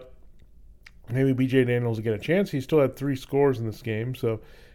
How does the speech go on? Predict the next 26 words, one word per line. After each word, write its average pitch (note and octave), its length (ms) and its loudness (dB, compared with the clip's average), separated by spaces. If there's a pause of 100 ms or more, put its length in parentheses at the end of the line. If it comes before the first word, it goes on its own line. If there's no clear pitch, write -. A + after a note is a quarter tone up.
it's - 100 -20
gonna D#3+ 140 2
be F3+ 80 6
a E3 60 8
lot D#3 260 8
about D3 280 8
the B2 60 -12
passing C3+ 500 2
here. B2+ 260 0
Again, A2+ 240 -2
Kenneth C#3+ 340 0
Farrow C3+ 400 6
was A#2 140 0
the A#2 60 -2
leading B2 300 0
rusher, A#2 460 -2 (540)
the A2+ 60 -4
former C3+ 300 2
Charger, A#2+ 500 4
seven C#3+ 400 2
rushes B2+ 400 0
only A#2+ 220 0
for A2 140 -12
forty-one A2+ 500 -2
yards. G#2 400 -4
So G2+ 240 -6